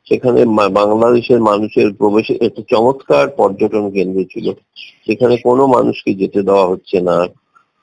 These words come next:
একটা সম্পূর্ণ একটা দুর্গের মতো সেন্ট মার্টিন দ্বীপকে ঘিরে রাখা হয়েছে।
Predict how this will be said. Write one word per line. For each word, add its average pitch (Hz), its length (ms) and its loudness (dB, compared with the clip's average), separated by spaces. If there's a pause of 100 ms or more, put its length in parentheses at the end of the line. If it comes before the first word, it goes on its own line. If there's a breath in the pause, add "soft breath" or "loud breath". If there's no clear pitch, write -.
(300)
একটা 127 280 -4
সম্পূর্ণ 135 920 0
একটা 113 480 0 (500)
দুর্গের 135 520 4
মতো 139 280 2
সেন্ট 123 260 0
মার্টিন 113 400 0
দ্বীপকে 107 340 -2
ঘিরে 113 300 0
রাখা 101 300 0
হয়েছে। 92 360 -4